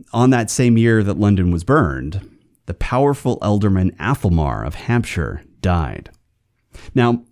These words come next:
Athelmar was the son of Ealdorman Athelweird the Chronicler, and that meant that, like his father, Athelmar was on the royal line.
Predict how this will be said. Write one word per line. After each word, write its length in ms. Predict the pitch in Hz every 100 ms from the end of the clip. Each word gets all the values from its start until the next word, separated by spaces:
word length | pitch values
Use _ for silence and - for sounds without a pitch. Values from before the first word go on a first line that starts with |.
| _ -
Athelmar 680 | 165 208 139 95 76 69
was 220 | 80 104 101
the 100 | 120
son 380 | - 101 98
of 160 | 98 98
Ealdorman 560 | - 101 101 104 95 -
Athelweird 760 | 90 - 90 92 123 87 78
the 80 | -
Chronicler, 640 | - 95 87 - 67 50 - _ _ _ -
and 100 | 98
that 220 | 156 -
meant 340 | 82 64 - - -
that, 140 | -
like 300 | 87 160 160
his 200 | 170 143
father, 640 | - 156 135 80 62 57 - _ _ _ -
Athelmar 640 | 113 135 139 127 123 123
was 160 | 104 92
on 160 | 92
the 80 | 95
royal 380 | 85 90 82 78
line. 580 | 82 87 71 65 85